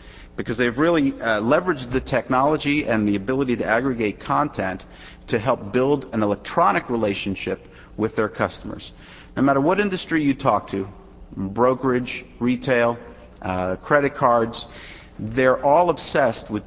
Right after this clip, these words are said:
building, uh, that relationship with the customer, a sticky relationship. And, uh, this is a,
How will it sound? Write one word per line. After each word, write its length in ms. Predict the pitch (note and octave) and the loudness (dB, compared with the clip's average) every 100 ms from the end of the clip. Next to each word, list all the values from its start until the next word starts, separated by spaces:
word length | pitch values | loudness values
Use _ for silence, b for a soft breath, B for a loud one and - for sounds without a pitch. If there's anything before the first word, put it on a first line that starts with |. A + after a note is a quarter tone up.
| - G2+ | -10 -2
building, 520 | B2+ C#3 C#3 B2+ - | 0 2 2 0 -2
uh, 280 | G#2+ F#2+ F#2+ G2 G#2+ | -2 0 -2 -6 0
that 240 | G2+ F#2 | 0 0
relationship 680 | G2 G#2 C3 B2 A2 A2 - | 0 0 0 -4 -4 -6 -6
with 140 | F#2+ | -8
the 60 | G#2+ | -8
customer, 440 | - F#2+ - F2+ | -6 -6 -6 -12
a 40 | F2+ | -12
sticky 560 | - - C#3+ C#3+ A#2+ | -12 -6 -4 -2 -2
relationship. 840 | G2 G2 F#2+ F2+ - E2 - - - B B B | -2 -2 -2 -6 -8 -10 -8 -10 -12 B B B
And, 300 | A#2+ A2+ A2 | 0 2 2
uh, 120 | G#2+ | 2
this 220 | A2 D3+ | 0 -2
is 140 | B2 | -2
a, 60 | G#2+ | -4